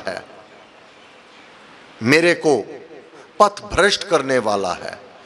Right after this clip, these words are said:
लोग मेरी वाह वाह कर रहे हैं, तो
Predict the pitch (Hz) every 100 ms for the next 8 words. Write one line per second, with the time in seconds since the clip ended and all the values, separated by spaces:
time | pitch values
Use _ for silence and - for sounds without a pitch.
0 | - - 117 165 196 135 139 156 139 110
1 | 185 175 160 - 135 127 117 135 110 120
2 | 101 - - - - 160 226 160 214